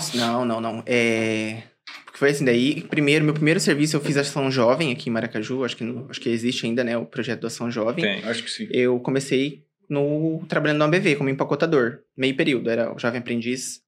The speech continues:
Speaker 1: na época. Aí comecei ali como empacotador e aí depois eu passei a trabalhar na prefeitura. Daí, tipo, me, tinha, tinha uma tia que trabalhava na prefeitura, né, conseguiu pra mim um,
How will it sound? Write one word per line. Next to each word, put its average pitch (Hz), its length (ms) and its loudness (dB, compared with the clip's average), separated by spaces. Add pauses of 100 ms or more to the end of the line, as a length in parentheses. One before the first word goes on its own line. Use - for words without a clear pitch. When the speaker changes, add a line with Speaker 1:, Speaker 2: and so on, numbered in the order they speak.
Speaker 1:
na 110 160 -6
época. 135 460 -4 (480)
Aí 135 120 -2
comecei 143 480 0
ali 147 600 2 (760)
como 131 340 -2
empacotador 139 720 0
e 151 120 0
aí 151 120 0
depois 147 400 0
eu 165 140 0
passei 151 380 -8
a 139 40 -6
trabalhar 135 400 0
na 175 280 0
prefeitura. 185 680 -4 (560)
Daí, 123 180 0
tipo, - 200 -12
me, 127 100 -2
tinha, 127 240 -4
tinha - 180 -4
uma 127 60 0
tia 131 140 -2
que 127 80 -8
trabalhava - 280 2
na 131 60 -4
prefeitura, 143 500 -2
né, 156 120 0
conseguiu 135 400 -4
pra 131 140 -4
mim 123 180 -2
um, 117 280 -6